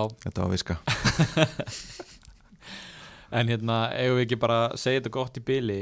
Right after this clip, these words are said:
Speaker 2: og við hvetjum þetta bara hlustendur til að fylgjast vel með, uh, við reiknum með að fá að vita á föstudag, laugardag, hven-, hvernig umferð tuttugu og sex mun líta út. Það er þá hægt að gera transfer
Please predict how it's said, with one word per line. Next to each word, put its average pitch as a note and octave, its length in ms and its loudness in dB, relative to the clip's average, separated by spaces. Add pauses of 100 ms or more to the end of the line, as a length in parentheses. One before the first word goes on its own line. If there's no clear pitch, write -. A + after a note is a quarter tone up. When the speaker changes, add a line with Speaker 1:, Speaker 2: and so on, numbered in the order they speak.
(260)
Speaker 2:
og G#2+ 280 -4
við G#2+ 160 -6
hvetjum A#2 320 -4
þetta G2+ 140 -4
bara G#2+ 160 -2
hlustendur A#2 260 -4
til - 140 -6 (100)
að G#2 220 -8 (380)
fylgjast B2+ 520 0
vel B2+ 240 2
með, A2+ 380 0 (320)
uh, G#2 320 -4 (100)
við A#2 160 -2
reiknum A#2 320 -2
með A#2+ 160 2
að A2+ 220 0 (160)
fá - 160 -2
að A2+ 100 2
vita B2+ 400 0
á A#2 120 4 (1000)
föstudag, A2 880 0 (560)
laugardag, A2+ 680 0 (480)
hven-, A2+ 460 0 (100)
hvernig A#2+ 400 0
umferð A2+ 300 -4
tuttugu A#2 240 -4
og - 20 -8
sex - 240 -4
mun A2+ 160 -2
líta A#2 300 -2
út. - 320 -10 (760)
Það B2 80 -2
er G#2+ 140 0
þá G#2+ 80 -2
hægt G#2 100 -8
að G2 80 -16
gera A2+ 240 -2
transfer A#2 560 -4